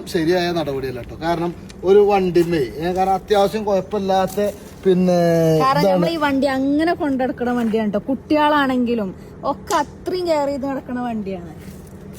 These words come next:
Speaker 1: അയിമ പോയിങ്ങാണ്ട് പിന്നെ ആണിയേറ്റ്, ആണി എടുത്തുങ്ങാണ്ടാണ് ഈ വരണിക്കണത്.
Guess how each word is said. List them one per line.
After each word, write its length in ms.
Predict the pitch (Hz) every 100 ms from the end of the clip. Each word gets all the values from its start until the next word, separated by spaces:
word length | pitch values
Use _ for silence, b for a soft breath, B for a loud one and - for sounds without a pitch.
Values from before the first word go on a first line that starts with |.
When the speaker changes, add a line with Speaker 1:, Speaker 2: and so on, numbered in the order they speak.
| - - - B B B B B -
Speaker 1:
അയിമ 260 | 208 240 254 196
പോയിങ്ങാണ്ട് 560 | 190 175 165 165 160 170 165
പിന്നെ 300 | 165 151 147 139 - - 185
ആണിയേറ്റ്, 520 | 208 208 208 202 - 165 - 160 190
ആണി 440 | 208 220 220 233 240
എടുത്തുങ്ങാണ്ടാണ് 640 | 202 - 196 190 190 196 196
ഈ 20 | 196
വരണിക്കണത്. 500 | 190 160 151 160 143